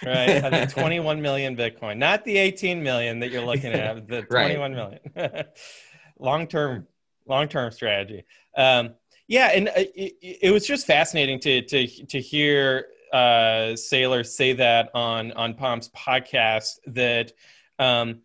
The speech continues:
Speaker 1: like, someone who is looking to allocate that amount,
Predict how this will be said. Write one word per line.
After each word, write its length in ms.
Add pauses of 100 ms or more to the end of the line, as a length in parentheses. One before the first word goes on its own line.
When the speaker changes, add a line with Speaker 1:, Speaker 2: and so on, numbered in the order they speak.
(280)
Speaker 1:
like, 360 (260)
someone 680 (180)
who 120
is 180
looking 340
to 200
allocate 600 (180)
that 220
amount, 460